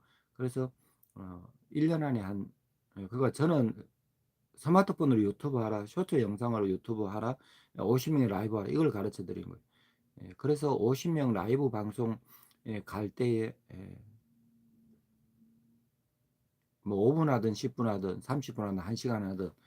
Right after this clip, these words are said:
예, 원래 라이브 방송은 한 한 시간 하는 겁니다. 한 시간 정도 하면, 예, 후원금이 들어와요. 어, 팬들하고 소통하고. 어, 미리 예약을 걸어 놓는 거예요. 그러면은 고정 팬들이,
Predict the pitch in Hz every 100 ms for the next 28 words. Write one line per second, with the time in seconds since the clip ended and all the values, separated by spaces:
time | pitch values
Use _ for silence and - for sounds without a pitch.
0 | _ _ _ _ 92 95 135 131 104 165
1 | 170 113 107 98 98 92 113 170 127 101
2 | 101 87 87 - - 135 175 175 123 110
3 | 104 113 127 117 - - - - - 107
4 | - 208 196 151 104 87 87 78 85 _
5 | _ _ _ _ 98 - 165 160 131 95
6 | 92 117 - 85 - - _ _ _ _
7 | - - _ - 170 143 113 135 165 143
8 | 110 123 110 95 92 98 85 - _ _
9 | - 143 131 123 117 - - 139 170 151
10 | 147 156 127 104 90